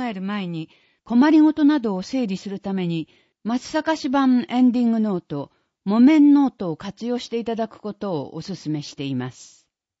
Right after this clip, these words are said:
ぜひ元気なうちから将来について家族や親族と話し合っていただきたいです。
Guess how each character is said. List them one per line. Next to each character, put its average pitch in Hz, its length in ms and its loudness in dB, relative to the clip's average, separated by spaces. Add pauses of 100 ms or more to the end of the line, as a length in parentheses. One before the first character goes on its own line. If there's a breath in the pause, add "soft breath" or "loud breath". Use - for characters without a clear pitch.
(580)
ぜ 285 220 0
ひ 214 220 -4
元 302 280 6
気 269 160 2
な 226 140 2
う 202 80 -2
ち - 180 -14
か 208 140 -6
ら 190 200 -6 (220 soft breath)
将 330 260 -6
来 254 200 0
に 208 140 -2
つ 233 180 -8
い 208 100 -6
て 180 240 -10
家 262 160 -10
族 247 300 -6
や 196 100 -6
親 240 240 -4
族 196 240 -12
と 175 200 -12
話 208 320 -8
し 226 120 -6
合 214 40 -4
っ 214 120 -12
て 180 100 -10
い 160 80 -10
た 160 120 -10
だ 147 100 -10
き - 100 -20
た 151 140 -12
い 135 100 -12
で 117 140 -20
す。 - 300 -20